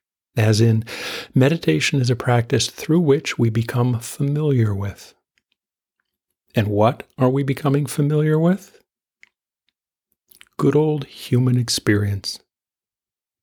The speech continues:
Nothing more and nothing less than this. When we meditate, we are becoming familiar with how it is for us. One of the things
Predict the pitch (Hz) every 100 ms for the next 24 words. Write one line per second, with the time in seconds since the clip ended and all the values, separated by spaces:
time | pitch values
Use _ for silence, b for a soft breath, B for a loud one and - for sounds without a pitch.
0 | _ - 113 120 151 131 120 120 120 117
1 | _ _ _ _ - 117 107 123 143 160
2 | 147 135 131 120 117 - _ - 117 117
3 | 113 104 - - _ _ _ _ _ _
4 | _ _ _ _ _ _ _ _ _ -
5 | 113 110 117 123 139 151 - 113 110 -
6 | _ B B B B B B - 185 180
7 | 196 180 170 147 - 147 143 165 143 107
8 | 98 - 123 117 - 113 120 120 120 117
9 | 113 - - - 98 95 - - - _
10 | _ _ _ _ _ _ _ _ _ _
11 | _ _ _ _ _ _ _ _ _ _
12 | B B B 156 190 180 170 127